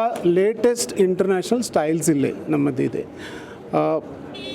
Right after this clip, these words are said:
ನಾವು ಬ್ಯಾಂಗ್ಳೂರಿಂದ, ಆ, ಮೈಸೂರಿಗೆ ಬಂದದ್ದು ಅಂದರೆ ಬ್ಯಾಂಗ್ಳೂರಿಂದ ತ-, ಆ, ಮೈಸೂರಿಂದ ತುಂಬ ಕಸ್ಟಮರು ಬ್ಯಾಂಗ್ಳೂರಲ್ಲಿ ಫೀಡ್‌ಬ್ಯಾಕ್ ಕೊಟ್ಟಿದ್ದರು.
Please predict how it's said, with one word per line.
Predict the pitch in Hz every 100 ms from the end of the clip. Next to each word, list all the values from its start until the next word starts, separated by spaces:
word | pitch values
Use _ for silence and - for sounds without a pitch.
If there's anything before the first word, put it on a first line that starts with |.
| -
ನಾವು | 156 196 214
ಬ್ಯಾಂಗ್ಳೂರಿಂದ, | 202 185 175 202 220 220 208
ಆ, | 202 208 - - - - - - - - 156 156 160
ಮೈಸೂರಿಗೆ | 170 175 208 214 208
ಬಂದದ್ದು | 202 190 185 185 202
ಅಂದರೆ | 180 175 208
ಬ್ಯಾಂಗ್ಳೂರಿಂದ | 214 156 165 185 202 190 185
ತ-, | 185
ಆ, | - 160
ಮೈಸೂರಿಂದ | 147 151 185 233 220 190
ತುಂಬ | 190 190 185 220
ಕಸ್ಟಮರು | 226 190 - 190 175 190
ಬ್ಯಾಂಗ್ಳೂರಲ್ಲಿ | 170 165 190 196 185
ಫೀಡ್‌ಬ್ಯಾಕ್ | 180 170 160 175 175
ಕೊಟ್ಟಿದ್ದರು. | 156 170 156 220